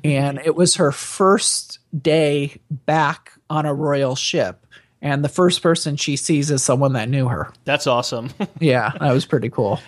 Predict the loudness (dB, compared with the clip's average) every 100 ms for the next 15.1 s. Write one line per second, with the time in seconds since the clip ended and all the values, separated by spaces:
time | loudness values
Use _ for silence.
0 | -14 -6 -2 0 2 0 -2 0 0 0
1 | -2 0 2 0 -4 -8 -6 -4 -2 -2
2 | -4 -6 0 2 2 0 -2 0 2 0
3 | -2 -2 -2 -2 -4 -4 -2 -4 -6 _
4 | _ _ 0 2 2 0 -2 2 2 4
5 | 2 0 2 2 4 4 2 0 0 0
6 | 0 -2 0 2 2 0 -2 -2 -2 -2
7 | 0 -2 -2 -4 -2 -2 0 0 0 0
8 | -2 0 -2 0 2 4 4 2 -2 -6
9 | -8 _ _ _ _ 0 4 4 4 4
10 | 2 0 0 0 0 0 0 -2 -2 -2
11 | 2 2 0 -2 -4 -4 0 2 2 0
12 | -4 0 0 0 -2 -2 -6 0 0 0
13 | 0 2 2 0 -2 -2 0 0 2 2
14 | 2 2 0 0 -2 -2 -2 -2 0 -2